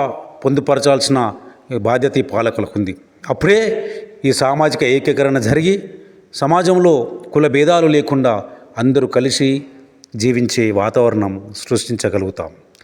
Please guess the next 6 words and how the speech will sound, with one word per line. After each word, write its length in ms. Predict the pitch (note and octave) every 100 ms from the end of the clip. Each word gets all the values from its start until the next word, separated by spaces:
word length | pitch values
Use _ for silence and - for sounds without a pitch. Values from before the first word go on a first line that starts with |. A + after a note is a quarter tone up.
| _ _ - _
కాబట్టి 380 | C3+ D3+ D3 F#3 F#3 - - - - - _
రాజకీయ 680 | - A#2+ D3+ D3 E3+ F3 E3
నాయకులకు 760 | C#3+ D3 D3+ D#3 D3 D#3+ E3+ E3 - - -
రాజకీయ 640 | A2+ C3 D3+ E3+ - E3 C#3+
నిబద్ధత 520 | C3+ B2+ E3 E3 D#3 B2+ G#2 - - - - - C#3+
చాలా 280 | C#3 D3+